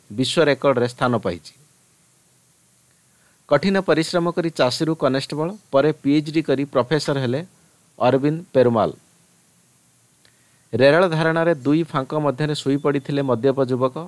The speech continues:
ଟ୍ରେନ୍ ଅତିକ୍ରମ କରିଥିଲେ ବି ପାଇଲେ ଜୀବନ। ଯେକୌଣସି ସମୟରେ ଲଢ଼େଇ ହୋଇପାରେ,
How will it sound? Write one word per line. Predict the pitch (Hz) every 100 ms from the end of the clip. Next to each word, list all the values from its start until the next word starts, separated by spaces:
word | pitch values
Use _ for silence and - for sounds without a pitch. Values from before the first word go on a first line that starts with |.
| - -
ଟ୍ରେନ୍ | 127 143
ଅତିକ୍ରମ | - 123 139 143 143
କରିଥିଲେ | 139 123 131 143 143
ବି | 120 127 - -
ପାଇଲେ | 117 120 120
ଜୀବନ। | 110 95 78 - _ _ _ _ _ _ _ _ _ _ _ _ _ _ _ _ _ _ _ -
ଯେକୌଣସି | - 185 185 185 180
ସମୟରେ | - 160 160 165
ଲଢ଼େଇ | 139 123 147 147
ହୋଇପାରେ, | 143 139 139